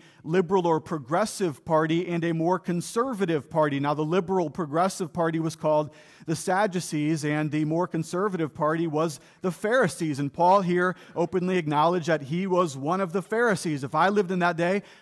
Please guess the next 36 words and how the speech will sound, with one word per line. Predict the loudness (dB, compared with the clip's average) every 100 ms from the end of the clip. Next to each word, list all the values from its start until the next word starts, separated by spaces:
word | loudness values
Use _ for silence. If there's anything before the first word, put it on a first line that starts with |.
| -6
I'd | -6
probably | -2 -4 0 0
be | 2 0
a |
Pharisee | 0 -2 -2 -4 -8
too, | -2 0 0
because | 0 -2
I | -4
tend | -2 -2 -2
to | -2
be | 0 -2 -2 -10 -6
quite | 0 0 0
conservative | -2 -2 -2 0 2 2 0 -2
in | -2
my | -2 -2
beliefs | -2 -2 0 -2 -4 -6
and | -2
my | 0 0
worldview. | 0 2 2 2 0 -2 -2 -4 -12 -10
And | -2 2
yet | 0 0
Paul | 0 2 2 0
takes | -2 -4 -2
a | -2
moment | 0 2 2 2
here | 2 2
recognizing | 2 0 -2 -6 -2 0 0 -2 -2 -2
the |
polarity | -2 -2 0 2 2 0 0 -2 -6 -20 -12
between | -10 -2 0 2
these | 0
two | -4 -6
parties | -2 0 2 0 -2 -2
within | -2 -2
the | -2
Sanhedrin, | -2 -2 0 2 0 0 0 0